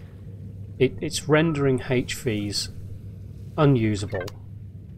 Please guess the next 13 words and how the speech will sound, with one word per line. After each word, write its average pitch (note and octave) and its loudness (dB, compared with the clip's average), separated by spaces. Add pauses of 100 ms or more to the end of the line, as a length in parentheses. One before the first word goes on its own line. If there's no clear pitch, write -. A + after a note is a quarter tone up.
(120)
in A2 0
my G#2+ 2
opinion, G2+ -2 (260)
um, G#2 -8
in B2 4
the A2+ -2
current A2+ 0 (580)
state - -2
that - -6
the A#2 -6
logistics A2 -4
is G2+ -4
in G#2 -2